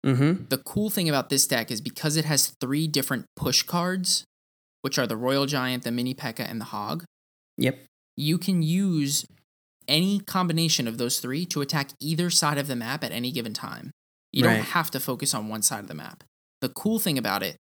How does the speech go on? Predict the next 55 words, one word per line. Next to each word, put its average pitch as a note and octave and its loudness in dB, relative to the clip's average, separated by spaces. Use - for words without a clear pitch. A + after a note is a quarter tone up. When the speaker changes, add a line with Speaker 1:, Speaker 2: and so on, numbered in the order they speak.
Speaker 2:
is C#3 -2
that C#3 0
because D#3+ 0
you D#3+ 2
have D3 0
these B2 0
low-cost B2 0
troops - 0
that - 0
can D3 0
be C3 0
swarmy C3+ 2
in G#2+ -4
nature, F3 -4
like A2 -4
the A#2 -10
Tombstone, B2+ -2
the C3+ 0
Spear A#2+ 2
Goblins, A2+ 0
and A#2+ -2
the, G#2+ -6
and A#2+ -6
the G#2+ -4
regular, A2 -4
um, - -8
minions, C3+ -2
Speaker 1:
Mm-hmm. D3 4
Speaker 2:
you E3+ 0
can G3+ 2
use D#3+ 2
those D#3+ 0
cards A#2 -2
to C3 -2
attack B2+ -4
one B2+ -2
side F#3+ 0
while C#3+ 4
setting E3+ 4
up D#3+ -2
your D3 0
push D#3 0
with D3+ -4
the C3+ -2
Royal C#3+ 2
Giant C#3 2
and B2 -2
the B2 0
other F3+ 2
two D#3 -4
cards A#2+ -2
on A2 -4
the A2 -6
other A2+ -4
side. - -4